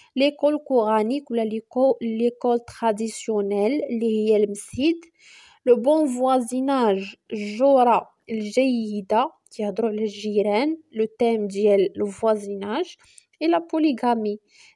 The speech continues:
هي تعدد الزوجات. علاش؟ حيت كاين واحد الشابيتر اللي هنايا كتعاود فيه لاله عيشه، اللي قلنا انها واحد الجاره اللي كانت في دار الشوافه وخرجات ما بقاش ساكنه فيها،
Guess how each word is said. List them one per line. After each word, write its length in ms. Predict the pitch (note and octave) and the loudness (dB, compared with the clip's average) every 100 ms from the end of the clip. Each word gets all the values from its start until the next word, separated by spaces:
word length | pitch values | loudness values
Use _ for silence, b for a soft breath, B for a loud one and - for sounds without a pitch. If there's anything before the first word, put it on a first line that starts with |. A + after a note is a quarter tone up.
| - | -4
هي 220 | A#3 E4 | 0 2
تعدد 480 | D#4+ G#3+ G3+ A3 F#3+ | 2 0 0 -8 -10
الزوجات. 720 | F#3+ G#3+ G3+ G3+ F#3+ F#3+ G3+ | -4 0 0 -2 -8 -10 -12
علاش؟ 280 | G3+ A#3 - | -4 -4 -2
حيت 180 | C#4+ | -6
كاين 200 | - C#4 | -8 -6
واحد 200 | C#4 C4 - | -6 -6 -12
الشابيتر 680 | - B3 B3 E4 E4+ - _ b b b b b b b b b _ _ - | -8 -8 -4 -4 -6 -20 _ b b b b b b b b b _ _ -10
اللي 300 | A3+ A3 A3+ | -6 -2 -2
هنايا 320 | A3 A3+ C4+ G4+ G4+ - _ _ | 0 2 2 0 -2 -12 _ _
كتعاود 500 | B3+ B3 G3+ B3+ B3 | -6 -2 2 2 0
فيه 360 | - - D4+ B3+ | -4 -2 0 2
لاله 340 | B3 C4 C4 | 2 2 2
عيشه، 500 | G#3+ A#3+ A#3+ A#3 G3+ _ _ - | 2 2 0 -4 -4 _ _ -8
اللي 240 | G#3+ G3 | -6 -6
قلنا 200 | G#3+ A3 | -6 -4
انها 440 | G#3 A3+ G#3+ G#3+ G#3+ | -4 -4 -4 0 0
واحد 260 | G#3+ G3 | -2 -4
الجاره 580 | - - - - A3+ A3 | -20 -18 -8 0 2 2
اللي 200 | G#3+ G#3+ | 0 -6
كانت 360 | - A3+ G#3+ - | -10 -8 -8 -8
في 100 | G3 | -6
دار 100 | G#3+ | -6
الشوافه 600 | - - A3 A3 G#3+ G#3+ | -6 -10 -2 -2 -2 -8
وخرجات 580 | G#3 G#3+ G#3 G#3 G#3 | -8 -8 -4 -2 -2
ما 60 | G#3 | -4
بقاش 220 | G#3 G#3+ | -6 -8
ساكنه 420 | - - G#3+ G#3 | -8 -10 -10 -10
فيها، 480 | G#3 G#3 G#3+ B3 F#4+ | -10 -8 -2 -2 -2